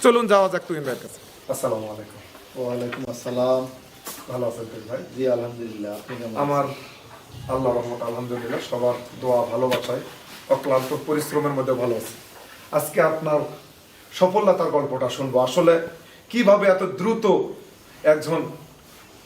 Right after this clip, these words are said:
Speaker 1: গ্রাম্য ডাক্তার আসলে আধুনিকতার ছোঁয়া পালেন, এইটুকুই আমি শুনবো। একটু জোরে করে বলবেন।
Speaker 2: মূলত হচ্ছে যারা খামার পেশায় আসে, তাদের প্রথম যেটা লাগবে সেটা হচ্ছে সদ ইচ্ছা,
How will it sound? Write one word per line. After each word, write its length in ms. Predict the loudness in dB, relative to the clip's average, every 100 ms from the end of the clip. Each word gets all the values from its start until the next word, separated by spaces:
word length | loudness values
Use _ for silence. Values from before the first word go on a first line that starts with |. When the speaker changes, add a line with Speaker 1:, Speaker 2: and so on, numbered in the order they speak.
| -6
Speaker 1:
গ্রাম্য 420 | 4 6 6 4
ডাক্তার 500 | 2 2 2 2 0 -8 -8
আসলে 260 | 0 4
আধুনিকতার 600 | 4 4 2 4 4 4 2
ছোঁয়া 140 | 4 4
পালেন, 240 | 4 2 -2 0
এইটুকুই 400 | 0 0 4 4
আমি 120 | 4
শুনবো। 380 | -2 -2 -2 -4 -10
একটু 220 | -6 -2
জোরে 220 | 2 2
করে 180 | 2 -2
বলবেন। 260 | -4 -6 -10 -16 -18 -18 -18 -20 -20 -20 -8
Speaker 2:
মূলত 340 | -2 0 2
হচ্ছে 380 | 2 2 4 4
যারা 460 | 6 4 4 0 -2
খামার 300 | -2 2 2
পেশায় 340 | 2 0 2
আসে, 380 | 2 2 0 -2 0
তাদের 340 | 0 2 0 0 -6 -10
প্রথম 340 | -10 -2 0
যেটা 180 | 4 4
লাগবে 340 | 4 2 0 -6
সেটা 260 | 0 2
হচ্ছে 420 | 2 -2 -4 -2 -4 -8 -16 -20 -2
সদ 220 | 0 2
ইচ্ছা, 400 | -2 -6 -4 -4